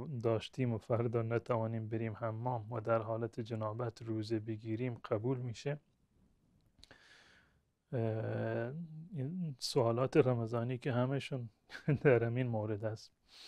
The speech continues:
اه، خدمت شما عرض بکنم که لازم نیست که حتماً قبل از فجر غسل بکنید. اگر بنا به دلایلی نتوانستید قبل از، اه، فجر غسل بکنید،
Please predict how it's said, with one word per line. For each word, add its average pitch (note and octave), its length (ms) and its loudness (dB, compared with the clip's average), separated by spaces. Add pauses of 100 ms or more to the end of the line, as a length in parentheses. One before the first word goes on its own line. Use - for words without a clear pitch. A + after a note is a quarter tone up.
(760)
اه، A2 220 2
خدمت C3 340 2
شما E3 180 -2
عرض E3+ 120 0
بکنم D3+ 400 0
که D3 160 2
لازم C3+ 500 2
نیست E3 240 -4
که C3+ 80 -6
حتماً A#2 320 -2
قبل A#2 380 4
از A2+ 180 0
فجر A#2 460 0
غسل A#2 360 0
بکنید. G#2+ 480 -10 (220)
اگر B2 240 0
بنا A#2+ 300 0
به A#2+ 120 -2
دلایلی A2+ 500 0
نتوانستید A2+ 720 -6
قبل A2+ 320 -2
از، A2+ 220 -4
اه، C3 320 -4
فجر A#2 380 2
غسل A2+ 380 -4
بکنید، B2 520 -4